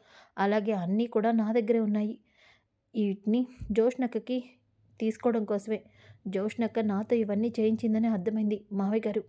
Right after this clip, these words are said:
ఇప్పుడే ఇవన్నీ తీసుకెళ్ళి జోష్నక్క నిజ స్వరూపాన్ని మనం ప్రూవ్ చేయాలి. చేద్దాం కాశీ అని చెప్పేసి అంటాడు. ఇక ఉదయం అవుతుంది. ఉదయం అయిన తర్వాత దశరథ, అలాగే శివనారాయణ, సుమిత్ర అందరూ కూడా హాల్‌లో ఉంటారు.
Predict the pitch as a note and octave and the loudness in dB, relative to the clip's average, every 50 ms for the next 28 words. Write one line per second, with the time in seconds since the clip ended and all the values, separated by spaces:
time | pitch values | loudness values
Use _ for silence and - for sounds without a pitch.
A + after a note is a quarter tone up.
0 | _ _ - G#3+ G#3+ - A#3+ C#4 B3+ A3 G3 F#3+ G3+ A3+ A3 A3 A3 G#3+ - - | _ _ -6 -6 -4 0 0 0 0 0 0 0 0 -2 -2 -2 -4 -4 -4 -4
1 | G#3+ G#3 G#3+ G#3 - - - - - - - - - F#3+ F#3+ G3 A3 - - A3+ | -4 -4 -4 -6 -6 -14 -20 -20 -20 -20 -16 -14 -4 -2 0 0 0 0 0 -2
2 | A3 - A3 G#3 G3+ G3+ A#3 A3 - - A#3 A3+ G#3+ - G3+ G3 A3 A#3 A3+ G#3+ | 0 0 0 0 0 -2 -2 -4 0 0 0 0 0 -2 -2 -2 0 0 0 0
3 | G#3+ A#3+ A#3+ - A#3 A#3+ A#3 B3 A#3 A3 G#3 G3 G#3 G3+ - - _ _ _ _ | 0 -2 0 2 2 2 4 2 0 -2 0 -2 -4 -6 -6 -10 _ _ _ _
4 | _ _ _ - A3+ A3 G#3+ A3+ A3+ G3+ F#3+ F#3 F#3+ - G#3 G3+ - - _ - | _ _ _ 0 0 0 2 0 -2 0 0 -2 -2 -2 -4 -6 -6 -8 _ -2
5 | A3+ A#3 A3 G#3+ G3+ - G3+ G3+ - A#3 A3 G#3+ G#3+ G3+ A3 G#3+ A3+ A3+ - - | 0 0 0 -2 -4 -4 -4 -4 -2 -2 0 0 0 0 2 2 0 0 -2 -10
6 | - - - - _ - A3+ A3+ - A3+ A#3+ A#3 A3 A3 A3+ A3+ A3 G#3+ - A3 | -20 -20 -20 -20 _ -4 -4 -2 0 0 2 2 4 4 4 4 4 2 0 0
7 | G#3 A3+ G#3+ - - _ _ _ _ _ C#4 C#4 D#4+ D#4+ D4+ B3+ A3+ A3+ A#3 A#3 | 0 0 0 -2 -8 _ _ _ _ _ -2 0 0 0 0 2 2 2 2 0
8 | A3+ G3+ A3 G#3+ A3 G#3+ - A3+ A3+ A3+ - - - - - _ _ - A3+ F#3 | -2 -4 -2 -2 -4 -2 0 -2 -2 -2 -4 -12 -20 -20 -20 _ _ -8 -6 -4
9 | F3 E3+ - B3 A#3 G#3 A3 A3 - - _ G3 G3 G3+ G#3+ G#3+ A3+ A#3+ A#3 A#3 | -4 -2 0 -2 0 0 0 -2 -2 -4 _ -4 -4 -2 -2 0 0 0 0 2
10 | - F#3 A3 A#3 A3+ A#3 A3 G#3+ G#3 G3+ G#3+ A3 A3+ - _ _ - - - - | 0 0 0 0 0 0 0 -2 -2 -2 -4 -4 -6 -12 _ _ -20 -20 -20 -20
11 | _ - D#4 D4+ E4 E4 - B3 A#3 G#3 - - G3+ G3+ G#3+ A3+ C4 C4 B3+ C4 | _ -6 -6 -4 -4 -6 -4 -2 -4 -4 -4 -4 -4 -2 0 2 0 0 0 0
12 | A3+ A3 A3 G3 G3+ G#3+ A3 A#3 A#3+ A3+ G#3 G#3 A3+ G#3+ A3 A3+ | 0 0 0 0 0 0 2 2 2 2 0 0 -2 -2 -2 -4